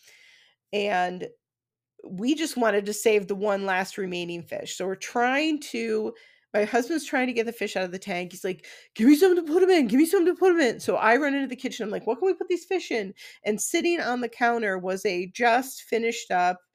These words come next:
uh, I can't believe it's not butter, um,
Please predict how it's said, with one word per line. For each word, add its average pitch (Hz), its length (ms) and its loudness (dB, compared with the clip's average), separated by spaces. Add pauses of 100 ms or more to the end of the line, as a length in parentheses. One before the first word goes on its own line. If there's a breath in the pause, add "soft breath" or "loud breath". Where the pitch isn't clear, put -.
(360 soft breath)
uh, 196 220 2
I 196 120 2
can't 220 320 -2
believe 202 200 -2
it's - 180 -10
not 170 240 -6
butter, 165 480 -4 (260)
um, 156 480 -6